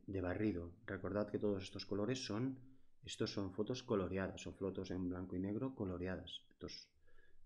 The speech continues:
¿eh? Todo esto solo lo hacen o por, por interés artístico o por interés que nos, que veamos mejor alguna cosa. Bien, eh,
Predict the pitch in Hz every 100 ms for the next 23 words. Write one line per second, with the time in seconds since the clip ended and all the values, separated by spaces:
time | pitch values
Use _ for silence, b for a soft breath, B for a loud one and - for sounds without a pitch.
0 | - 117 - - - 90 - 95 - 104
1 | 101 95 101 120 131 131 - - 101 95
2 | 92 90 87 87 85 82 - - 87 87
3 | 90 92 90 87 92 90 110 110 120 -
4 | 147 - 95 101 95 92 98 113 - b
5 | b b b - 127 113 104 95 - -
6 | - - 101 90 92 98 98 101 98 104
7 | 90 90 82 - - - - - - -
8 | - - - b b b b b b b
9 | b b b b - - _ - - _
10 | 127 123 131 104 104 - 123 123 123 123
11 | 123 -